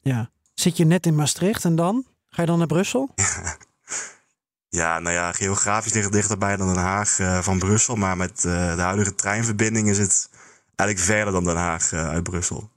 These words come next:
Speaker 2: Maar daar gaan we ook helpen fixen, hopelijk, de komende vijf jaar.
Speaker 1: Oké, nou, we horen het, eh, over een paar weken, Teun. Dankjewel voor nu.
Speaker 2: Yes.
Speaker 1: En, eh, succes met het landen weer in, eh, in Zuid-Limburg na die reis naar Oekraïne.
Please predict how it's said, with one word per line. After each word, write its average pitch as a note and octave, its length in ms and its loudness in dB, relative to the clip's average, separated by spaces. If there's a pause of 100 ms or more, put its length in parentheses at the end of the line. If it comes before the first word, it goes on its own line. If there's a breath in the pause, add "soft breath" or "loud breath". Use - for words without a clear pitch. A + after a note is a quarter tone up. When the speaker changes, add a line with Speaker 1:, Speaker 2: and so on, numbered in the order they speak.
(140)
Speaker 2:
Maar - 120 -6
daar F2 100 -2
gaan G2 160 0
we F#2+ 60 2
ook F2+ 140 2
helpen F2+ 260 -2
fixen, F2 340 0
hopelijk, F2 360 -4
de - 80 -16
komende F2 300 -2
vijf E2+ 280 -2
jaar. E2+ 300 -4 (200)
Speaker 1:
Oké, A2 380 -2 (200)
nou, A2 220 0 (220)
we - 80 2
horen C#3 320 4
het, B2+ 220 -2
eh, B2 200 -2 (600 loud breath)
over F3 200 4
een E3+ 60 4
paar F3 180 2
weken, F3 260 4
Teun. D#3+ 220 4
Dankjewel E3+ 400 2
voor D#3 120 2
nu. D#3+ 100 2
Speaker 2:
Yes. - 440 -2
Speaker 1:
En, C#3+ 340 0
eh, B2+ 400 -2 (320)
succes - 420 -2
met D#3 140 0
het D3 120 -4
landen F#3+ 420 4
weer D#3+ 340 0
in, D3+ 240 0
eh, D3 280 -4
in E3+ 100 2
Zuid-Limburg D#3 760 0
na D3 160 0
die C3+ 140 -2
reis C3+ 200 -2
naar C#3 120 -4
Oekraïne. A#2+ 400 -6